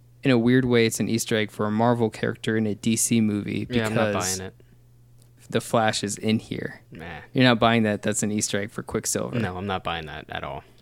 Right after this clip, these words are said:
Speaker 2: I maybe, maybe, well, we're like, "Oh, yeah, cool, they share the same name, awesome." And, like, that's it, that's the thought, but no more in, than that.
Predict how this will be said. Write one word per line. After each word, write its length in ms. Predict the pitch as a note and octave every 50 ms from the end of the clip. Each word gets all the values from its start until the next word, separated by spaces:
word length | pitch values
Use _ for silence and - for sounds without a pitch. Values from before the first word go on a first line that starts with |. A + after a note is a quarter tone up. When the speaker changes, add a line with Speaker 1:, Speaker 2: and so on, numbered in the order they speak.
| _ -
Speaker 2:
I 80 | - B2
maybe, 320 | A#2+ A#2+ A#2 A#2 A#2 B2+
maybe, 500 | G#2+ B2 B2+ B2+ B2+ B2 A#2+ A#2+ A#2+ A2
well, 180 | A2 A2+ A2+ A2
we're 100 | A2+ A2+
like, 180 | A2+ A2 - - _ _ _ _ _ _ -
"Oh, 80 | E3+ F#3+
yeah, 200 | F#3 E3+ D#3 B2
cool, 220 | - - B2 A#2 A2
they 100 | G2+ G2+
share 180 | - - A2+
the 60 | G#2+ G2
same 160 | - A2 G#2+
name, 180 | G2+ F#2+ F#2 F#2
awesome." 360 | - G2 F#2+ - - C#3+ D3+ - - - -
And, 120 | G#2 G2+
like, 220 | G2+ F#2+ F2+ -
that's 300 | - F#2+ G2+ G2 - -
it, 240 | G2+ G2 G#2+ G#2 -
that's 180 | - G2 F#2+ -
the 140 | - - G2
thought, 400 | - - F2+ F#2 G2 G2+ - - - -
but 240 | - F2+ F2 F2 - -
no 200 | - G#2+ A2 G#2+
more 240 | G2 F#2 F2 E2 D#2+
in, 120 | D#2 D2+ - - G2
than 200 | F2 F2 E2 D#2+
that. 280 | D#2+ D#2+ D#2+ E2 -